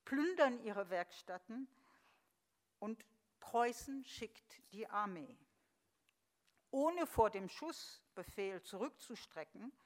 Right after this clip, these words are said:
bege-, äh, zurückzuschrecken, begegnen die Weber dem Militär mit Steinen, Äxte und zwingt das Militär trotz ihrer Verluste zur Flucht. Am nächsten Tag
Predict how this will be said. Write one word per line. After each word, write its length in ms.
bege-, 340
äh, 80
zurückzuschrecken, 1400
begegnen 640
die 160
Weber 420
dem 220
Militär 600
mit 180
Steinen, 800
Äxte 580
und 200
zwingt 480
das 200
Militär 680
trotz 400
ihrer 240
Verluste 840
zur 240
Flucht. 640
Am 180
nächsten 500
Tag 320